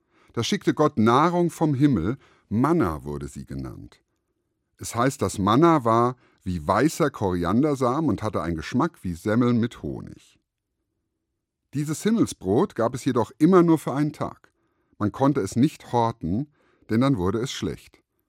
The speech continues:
Hamsterkäufe nutzten da nichts. Vierzig Jahre lang ernährte sich das Volk Gottes davon, bis es das gelobte Land erreichte. Immer nur genug für einen Tag. Immer im Vertrauen,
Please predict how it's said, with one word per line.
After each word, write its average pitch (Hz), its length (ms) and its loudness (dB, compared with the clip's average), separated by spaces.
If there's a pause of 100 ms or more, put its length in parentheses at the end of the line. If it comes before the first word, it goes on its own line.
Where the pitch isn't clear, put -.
(340)
Hamsterkäufe 113 880 -4
nutzten 98 600 -4
da 60 140 -12
nichts. - 520 -20 (1400)
Vierzig 214 580 -2
Jahre 104 320 2
lang 67 240 -8
ernährte 120 460 -2
sich 147 240 -2
das 139 180 -2
Volk 131 260 -4
Gottes 98 340 -4
davon, 62 520 -12 (120)
bis 147 160 -2
es 151 80 -12
das 117 200 -2
gelobte 131 440 0
Land 92 280 0
erreichte. 82 560 -10 (800)
Immer 165 280 4
nur 160 240 4
genug 113 440 0
für - 240 -6
einen 101 300 0
Tag. - 480 -16 (680)
Immer 147 320 4
im 90 120 -2
Vertrauen, 92 640 -4